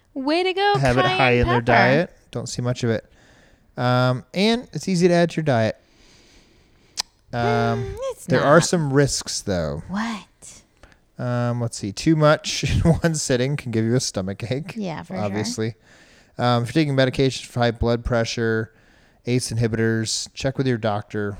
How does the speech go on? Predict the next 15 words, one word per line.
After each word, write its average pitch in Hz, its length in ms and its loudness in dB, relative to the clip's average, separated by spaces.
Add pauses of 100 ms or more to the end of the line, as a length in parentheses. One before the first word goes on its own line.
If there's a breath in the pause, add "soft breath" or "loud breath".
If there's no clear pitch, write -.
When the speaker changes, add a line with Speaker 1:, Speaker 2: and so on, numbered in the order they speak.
Speaker 2:
This - 200 -12
is 101 240 -18
now 98 180 -10
we're 92 180 -8
a 95 140 -12 (680)
commercial. 101 540 -8
Speaker 1:
Yeah. 190 420 -6
Speaker 2:
Check 220 120 -2
with 190 80 4
your 131 100 4
doctor 104 220 0
before 101 180 -8
taking 113 220 -8
casein 147 420 -4
cream. 98 380 -6